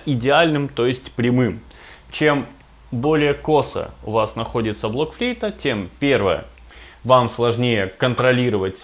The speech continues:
её позицию. То есть, если у вас будут наступать моменты,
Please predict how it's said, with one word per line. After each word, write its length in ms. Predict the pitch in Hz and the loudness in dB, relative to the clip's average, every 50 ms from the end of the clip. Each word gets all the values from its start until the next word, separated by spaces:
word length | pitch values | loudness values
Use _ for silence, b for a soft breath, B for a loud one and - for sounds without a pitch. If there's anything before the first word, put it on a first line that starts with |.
| - - | -14 -8
её 320 | 113 113 113 113 110 110 | -4 -2 0 0 2 0
позицию. 720 | - - 101 98 95 101 110 113 113 - - 185 196 202 190 | 0 0 -2 -2 -2 -2 -4 -6 -4 -4 -2 -2 -2 -2 -4
То 140 | - - | -4 -4
есть, 180 | 120 120 123 - - | -4 -4 -6 -8 -6
если 420 | 127 127 139 139 131 - 120 113 | -4 -2 -2 -2 -2 -2 0 0
у 80 | 113 110 | 2 2
вас 300 | 113 113 113 113 - - | 2 2 2 0 -2 -6
будут 380 | - 123 117 123 120 110 104 - | -8 -4 -4 -2 -2 -4 -4 -6
наступать 480 | 110 107 - 120 107 117 113 110 - | -8 -6 -6 -4 -2 0 -2 -2 -2
моменты, 760 | 110 107 110 113 113 113 107 104 101 - 98 95 90 92 92 | -2 -2 0 0 0 0 -2 -2 -2 -2 -2 0 0 -2 -4